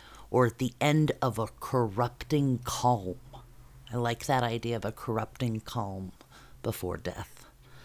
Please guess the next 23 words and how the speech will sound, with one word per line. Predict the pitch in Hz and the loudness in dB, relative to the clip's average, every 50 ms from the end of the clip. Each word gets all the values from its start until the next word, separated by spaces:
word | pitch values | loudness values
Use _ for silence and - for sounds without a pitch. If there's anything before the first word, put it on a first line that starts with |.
| - - - - - - - - - - - - - - - - - - _ _ - - - - - - | -20 -20 -20 -20 -20 -20 -20 -20 -20 -20 -20 -20 -20 -20 -20 -20 -20 -20 _ _ -20 -20 -20 -20 -6 -6
But | - - - | -4 2 4
the | 139 | 6
next | 143 131 127 - - - | 6 6 4 4 2 4
line, | 143 127 113 113 104 104 - | 4 4 4 4 2 2 4
"but | - 123 - - - - | 4 2 2 2 6 10
oftentimes | 139 147 160 170 - - - 220 208 214 208 - - - 156 147 143 147 139 131 - - - - | 12 12 12 10 8 6 6 8 10 10 8 6 6 6 6 8 8 8 8 8 6 4 2 2
anticipates | 131 135 123 123 123 127 - - 175 175 - - - 123 - - - - 117 - - - - - - - - - - - - - | 4 6 6 6 4 4 4 6 6 8 8 8 6 4 2 -4 -4 -4 -6 -4 0 2 4 4 2 0 -4 -12 -18 -20 -16 2
and | - 147 139 135 127 - | 6 6 6 6 6 6
entering | 156 160 156 - - 165 165 156 143 131 | 6 6 6 6 4 4 6 6 6 6
flowers | - - 127 127 151 151 151 160 170 170 185 185 185 185 190 175 - - | 4 0 2 6 8 10 10 10 10 10 8 8 8 6 6 4 2 4
and | - 143 131 131 127 | 6 6 6 6 6
trees | - - - - 170 170 151 139 143 143 139 123 - - - | 4 0 2 4 6 6 6 6 6 4 4 4 2 0 0
upon | 127 123 - - 151 143 131 | 0 0 4 4 4 6 6
a | 117 | 4
hillside | 90 - - 165 165 175 170 - - - 185 180 190 196 202 196 - - - - - - - - - | 2 2 4 4 6 6 6 6 6 8 6 6 4 2 2 0 -2 -4 -6 -8 -12 -12 -12 0 4
or | 139 131 | 6 8
along | 127 127 120 139 139 131 131 123 110 | 8 8 8 8 8 8 8 6 4
the | 120 | 2
brink | 110 - - 123 143 156 151 - - | 2 2 2 4 4 4 4 4 2
of | 120 - | 2 4
streams, | - - - - - - 143 160 165 156 123 107 110 107 - 92 - - - - - - - - - - - - - | 6 6 6 6 6 4 4 6 6 6 6 4 4 0 0 2 0 0 0 -2 -8 -18 -20 -20 -20 -20 -18 -4 0
encounters | 143 139 127 - - - 160 160 156 - - 143 127 120 - - - - | 0 2 2 0 2 4 6 6 6 4 4 2 2 2 0 -4 -2 4
instances | 160 185 185 165 - - - - 143 135 107 - - - - 107 - - - - - - - | 8 8 8 8 6 4 2 2 2 2 2 0 -2 -4 -4 -4 -4 -6 -6 -4 -4 -4 -4